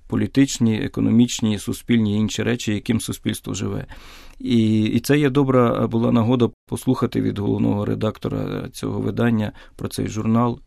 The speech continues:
чим він важливий, яка користь від його виходу, які аудиторії, яке розповсюдження, які труднощі. Потім ми собі з ним поговорили про можливість, наприклад, україномовної не версії, але українського представництва Фамілії Християна.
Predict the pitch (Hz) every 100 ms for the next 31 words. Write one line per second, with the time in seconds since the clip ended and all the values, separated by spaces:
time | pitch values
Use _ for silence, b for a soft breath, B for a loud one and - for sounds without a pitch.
0 | - - 113 110 107 107 104 107 104 98
1 | 113 117 - 110 101 - 104 104 107 104
2 | 101 107 104 104 113 - 107 101 - B
3 | B B - 110 - 113 107 104 101 104
4 | 104 104 - 113 107 101 101 98 101 -
5 | 117 110 - 110 - 113 107 104 104 95
6 | B B - 117 123 117 117 110 104 -
7 | - 110 - B B B - 139 131 120
8 | - 117 110 113 107 104 107 110 113 107
9 | - 107 101 101 104 110 110 110 104 104
10 | 104 113 - - - 113 110 110 110 104
11 | 107 107 107 110 123 127 120 - 107 104
12 | 110 110 - 117 117 - 110 113 - -
13 | 110 120 117 - - - 113 110 110 -
14 | 110 - -